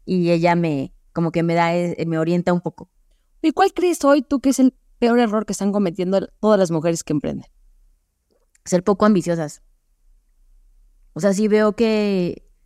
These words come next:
Speaker 1: que las mujeres, mm, lo damos todo ahorita por el momento, pero sí nos cuesta mucho trabajo pensar más en grande.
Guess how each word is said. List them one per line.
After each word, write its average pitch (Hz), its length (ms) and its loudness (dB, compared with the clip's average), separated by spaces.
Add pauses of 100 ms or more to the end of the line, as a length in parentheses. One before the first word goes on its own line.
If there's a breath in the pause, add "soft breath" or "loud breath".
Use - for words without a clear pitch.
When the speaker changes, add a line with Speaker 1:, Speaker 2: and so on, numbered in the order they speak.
(320)
Speaker 1:
que 220 120 2
las 185 180 4
mujeres, 180 720 -2 (1500)
mm, 190 200 2 (240)
lo 208 220 4
damos 226 440 4
todo 240 500 2 (1080)
ahorita 190 540 2
por 214 180 2
el 185 100 2
momento, 190 560 0
pero 175 520 0
sí 196 240 -2
nos 202 340 0
cuesta 202 400 0
mucho 196 360 0
trabajo 175 520 -2
pensar 170 600 -2
más 170 300 -2
en 165 100 -4
grande. 160 320 -6